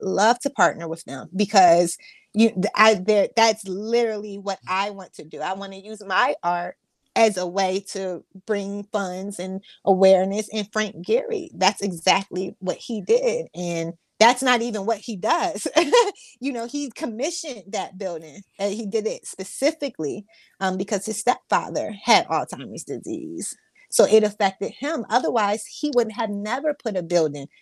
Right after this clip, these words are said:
in Las Vegas. And he says that, you know, so there are ways in which you have to think outside the box, you know? Yeah, you think Alzheimer's, but hey,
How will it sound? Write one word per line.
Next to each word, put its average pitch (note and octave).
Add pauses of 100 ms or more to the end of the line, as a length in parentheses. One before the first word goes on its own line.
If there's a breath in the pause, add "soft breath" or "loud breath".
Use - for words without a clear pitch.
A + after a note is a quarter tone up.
(120)
in G3
Las E3
Vegas. C#3
And G#3+
he A#3+
says C#4
that, - (500 soft breath)
you A#3+
know, A3+
so B3
there C4+
are A#3+
ways A#3+
in A3+
which - (340)
you A3+
have C4+
to B3
think B3+
outside A#3
the G3+
box, -
you G3
know? G#3
Yeah, A#3
you A#3+
think A#3
Alzheimer's, B3
but G#3 (100)
hey, C4+